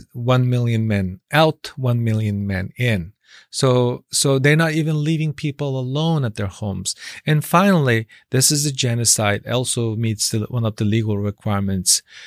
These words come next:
that the Chinese have been forcibly removing Uyghur children from their families and transferring them to another ethnic group. We're talking about eight hundred thousand to one million. There's more people than the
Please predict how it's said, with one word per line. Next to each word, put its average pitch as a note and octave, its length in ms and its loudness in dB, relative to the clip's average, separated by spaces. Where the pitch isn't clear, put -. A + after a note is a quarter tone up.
that A#2+ 240 2
the A2 80 -4
Chinese A#2 420 2
have G#2 240 0
been G#2 180 -2
forcibly B2+ 840 0
removing G#2+ 840 0
Uyghur G#2 400 0
children G#2 460 -2
from F#2+ 240 -4
their G2+ 120 -2
families F#2+ 580 0
and F2+ 320 -4
transferring G2+ 580 0
them G2 240 2
to - 180 -4
another F2+ 320 0
ethnic F#2+ 340 -4
group. E2 220 -8
We're C3 100 2
talking B2 360 2
about A#2+ 180 -2
eight D3+ 200 4
hundred C3 360 -2
thousand A#2 400 -2
to A2+ 80 -2
one G#2 280 0
million. G2+ 280 0
There's A#2 200 0
more C#3 320 4
people B2+ 400 -2
than A#2 260 0
the A2+ 240 -2